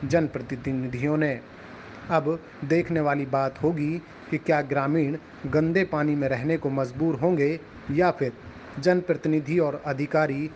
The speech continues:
ग्रामीणों की इस समस्या पर समाधान की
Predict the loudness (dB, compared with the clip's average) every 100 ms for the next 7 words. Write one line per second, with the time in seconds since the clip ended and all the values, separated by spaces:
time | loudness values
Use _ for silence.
0 | -14 -10 0 2 4 4 2 2 -2 -2
1 | -2 -2 2 2 2 2 0 -4 -14 -16
2 | 0 2 2 2 0 0 0 -2 -4